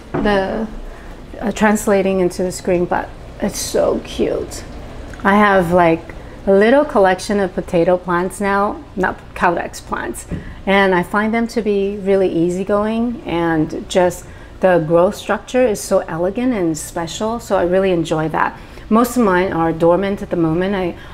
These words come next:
but I'm expecting them to start, um, growing since spring is coming and it's getting warmer and daylight is longer.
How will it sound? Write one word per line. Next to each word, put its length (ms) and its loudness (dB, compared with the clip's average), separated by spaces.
but 120 4
I'm 160 4
expecting 500 -2
them 200 0
to 140 -4
start, 520 -2
um, 400 -2
growing 440 4
since 280 -2
spring 280 -2
is 120 -4
coming 360 -2
and 220 0
it's 160 -2
getting 360 2
warmer 420 0
and 220 -2
daylight 440 2
is 100 -6
longer. 720 0